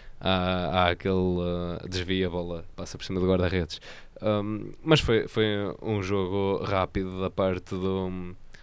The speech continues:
do, do Rio Ave, ahm, na, nas transições com bola. Por outro lado, o Nacional revelou-se um pouco mais coeso do que, do que o habitual e também muita, muita entrega. Os jogadores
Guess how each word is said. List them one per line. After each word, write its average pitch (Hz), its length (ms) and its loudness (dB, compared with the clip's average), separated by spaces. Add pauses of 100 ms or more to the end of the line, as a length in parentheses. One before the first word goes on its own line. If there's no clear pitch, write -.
(200)
do, 90 560 0
do 95 140 2
Rio 90 280 6
Ave, 85 220 0 (320)
ahm, 85 500 -6 (140)
na, 92 200 -6
nas - 200 -6
transições 92 420 -4
com 98 160 -6
bola. 101 260 2 (240)
Por 110 120 -2
outro 110 200 2
lado, 107 220 6
o - 20 0
Nacional 107 520 0 (380)
revelou-se 104 720 2
um - 20 -4
pouco 107 260 -2
mais 110 200 4
coeso 95 540 2
do 98 120 0
que, 95 640 4
do 98 120 2
que - 120 2
o 104 40 10
habitual 101 640 6
e 104 100 0
também 101 240 -2
muita, 98 540 0
muita 98 260 0
entrega. 107 400 4
Os 98 80 4
jogadores 95 500 0